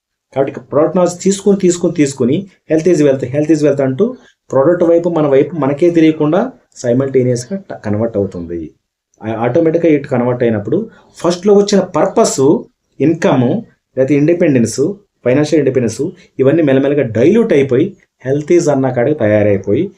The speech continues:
అకౌంట్లో రూపాయి లేకుండా, ఏమండి, మొదలుపెట్టినప్పుడు అదే హవాయి జోళ్ళు, ఏమండి, పది సంవత్సరాల తర్వాత మహా అయితే అలాంటి ఏదో చిరిగిపోయిన బూట్లు, ఏమండి, ఇంకొక ఇరవై సంవత్సరాల ఎక్స్పీరియన్స్ ఉన్న లీడర్స్ కూడా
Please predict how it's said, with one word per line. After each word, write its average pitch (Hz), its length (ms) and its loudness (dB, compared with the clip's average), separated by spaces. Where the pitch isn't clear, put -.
అకౌంట్లో 135 440 0
రూపాయి 120 280 2
లేకుండా, 110 540 -2
ఏమండి, 131 340 -2
మొదలుపెట్టినప్పుడు 175 720 0
అదే 147 300 0
హవాయి 143 380 2
జోళ్ళు, 135 420 2
ఏమండి, 151 340 0
పది 135 140 0
సంవత్సరాల 151 320 2
తర్వాత 147 540 2
మహా 117 160 -2
అయితే 139 180 0
అలాంటి 127 360 2
ఏదో 120 200 2
చిరిగిపోయిన 120 560 -2
బూట్లు, 117 500 -2
ఏమండి, 120 240 0
ఇంకొక 170 540 -2
ఇరవై 160 180 4
సంవత్సరాల 156 360 2
ఎక్స్పీరియన్స్ 147 440 0
ఉన్న 143 120 0
లీడర్స్ 127 340 0
కూడా 156 360 0